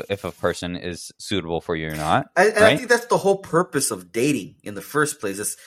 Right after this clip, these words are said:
Speaker 2: you're not trying to get automatically right away linked up, but you wanna know, you wanna find out who you're actually compatible with.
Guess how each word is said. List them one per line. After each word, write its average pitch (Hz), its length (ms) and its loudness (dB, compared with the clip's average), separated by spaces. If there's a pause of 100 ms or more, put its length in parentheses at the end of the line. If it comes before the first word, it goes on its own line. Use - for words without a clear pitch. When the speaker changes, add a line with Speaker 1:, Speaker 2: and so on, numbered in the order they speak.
(280)
Speaker 2:
you're 131 100 0
not 185 160 2
trying 160 180 2
to 139 80 0
get 123 340 0
automatically 113 580 0
right 107 180 0
away 101 300 -8
linked 95 360 -12
up, 131 160 2
but - 180 -8
you 117 60 -6
wanna 123 260 2
know, 101 160 -4
you 113 160 -6
wanna 131 280 2
find 113 280 0
out 107 120 0
who 120 100 -8
you're 104 160 0
actually - 240 -6
compatible 98 560 -4
with. - 140 -12